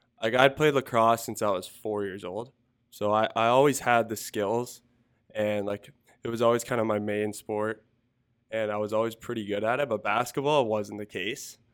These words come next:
Like, I was a good athlete, but I wasn't skilled in the game. Like, I could play defense, I could dribble a little bit, but I was never amazing.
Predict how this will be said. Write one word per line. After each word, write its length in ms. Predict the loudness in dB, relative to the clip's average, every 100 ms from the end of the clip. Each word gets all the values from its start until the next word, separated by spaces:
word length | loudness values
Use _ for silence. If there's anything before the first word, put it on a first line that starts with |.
| _ _
Like, 140 | -8 -2
I 80 | -2
was 120 | -2
a 40 |
good 180 | 0 0
athlete, 580 | 0 -6 -6 -4 -4 -6 _
but 100 | -4
I 40 |
wasn't 320 | 0 0 -2 -6
skilled 540 | -8 -2 0 2 0
in 80 | -4
the 80 | -8
game. 340 | -10 -10 -14
Like, 180 | -18 -12
I 100 | -12
could 140 | -10 -6
play 160 | -6
defense, 800 | -6 -8 -6 -2 -2 -2 -8 -20 _ _ _ _ _ -10
I 60 |
could 140 | -8 -2
dribble 400 | -2 0 -2 -2
a 20 |
little 200 | -4 -2
bit, 280 | 0 -2 -4 _ _ _ _ -4
but 360 | -2 -2 -6 _ _ _ _ _ _ _ 2
I 60 |
was 140 | 4 6
never 260 | 4 4
amazing. 380 | 2 -2 -6 -6